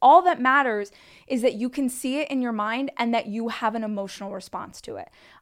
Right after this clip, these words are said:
I, I mean, yeah, do I want, I mean, I'm in a very happy, committed relationship, but if I was single,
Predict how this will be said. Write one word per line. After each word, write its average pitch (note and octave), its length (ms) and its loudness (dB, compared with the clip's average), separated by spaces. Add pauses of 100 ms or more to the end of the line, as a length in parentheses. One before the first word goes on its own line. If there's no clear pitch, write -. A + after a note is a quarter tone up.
I, B3+ 180 -10 (120)
I A3 80 -4
mean, A#3+ 160 -2
yeah, B3+ 360 -6 (160)
do G#3 220 -4
I A#3 140 0
want, C4 380 -4 (120)
I G#3 100 -6
mean, G3+ 160 -4
I'm F#3+ 220 -10 (280)
in G3 160 -6
a F#3+ 60 -4
very G3 360 -4
happy, F3+ 320 -10
committed - 380 -12
relationship, - 580 -10
but - 240 -10
if C5+ 220 4
I A3+ 100 4
was G3 160 -8
single, - 500 -8